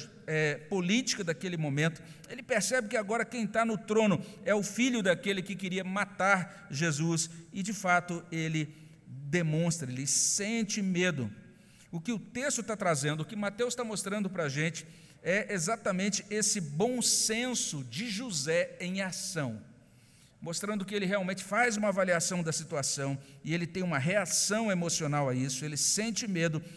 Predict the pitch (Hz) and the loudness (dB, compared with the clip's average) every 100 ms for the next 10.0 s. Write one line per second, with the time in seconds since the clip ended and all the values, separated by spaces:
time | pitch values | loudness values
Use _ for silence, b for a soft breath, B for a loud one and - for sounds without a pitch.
0 | B B - 147 151 123 160 147 147 151 | B B -12 -4 -4 -2 -4 -2 -2 -2
1 | 135 175 165 165 139 - 156 151 147 135 | -2 -4 -6 -6 -4 -2 -2 -4 -6 -4
2 | 135 135 139 - B B B 131 131 131 | 0 2 0 -6 B B B -4 -4 -4
3 | 143 143 147 151 143 - 139 135 131 147 | -6 -4 -4 -4 -4 -2 0 0 -2 -2
4 | 131 123 131 143 139 160 165 151 117 101 | -2 0 0 0 -2 2 4 4 2 -4
5 | - - - - - - _ _ B B | -12 -20 -20 -20 -20 -20 _ _ B B
6 | 143 - 156 202 214 - 240 226 - 214 | -20 -6 -2 0 0 0 0 -2 0 4
7 | 240 202 160 143 175 170 165 185 165 175 | 6 6 4 0 -2 -2 -4 -6 -4 -2
8 | 185 156 156 139 156 160 - 127 160 165 | -2 -2 -4 0 0 0 -4 -6 -4 -2
9 | 131 151 156 175 175 147 143 156 147 | 0 -2 -2 -4 -2 4 4 4 2